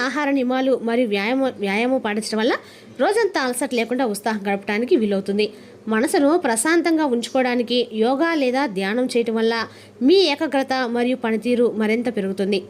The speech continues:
కుటుంబ జీవితము ఎంతో అన్యోన్యంగా సాగుతుంది. మరియు జీవిత భాగస్వామి నుండి మీకు విశేషమైన ప్రేమ సహకారం కూడా లభిస్తాయి. పిల్లల యొక్క ప్రతిభను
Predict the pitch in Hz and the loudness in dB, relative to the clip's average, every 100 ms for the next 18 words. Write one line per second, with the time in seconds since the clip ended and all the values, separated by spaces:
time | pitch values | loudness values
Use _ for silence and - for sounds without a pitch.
0 | - 202 247 254 220 226 247 269 262 294 | -8 -2 2 2 2 0 0 0 2 2
1 | 254 196 254 349 285 226 226 240 226 240 | 2 0 0 0 0 0 0 2 0 0
2 | 240 202 196 208 202 175 - - - 233 | 0 -2 0 0 0 -2 -10 -20 -6 -2
3 | 302 330 320 233 269 359 392 285 285 277 | 4 4 4 2 4 4 2 0 0 -2
4 | - 262 254 247 254 233 277 277 220 214 | 0 0 2 2 0 2 0 0 -2 0
5 | 240 254 233 233 254 240 233 294 285 226 | 0 0 -2 0 -2 0 0 0 0 -2
6 | 208 214 214 240 202 175 - 202 180 - | -2 -2 -2 0 0 -2 -2 -4 -4 -8
7 | - - - 359 440 440 359 285 294 233 | -20 -20 -2 2 4 2 0 -4 -4 -4
8 | 277 269 | -2 0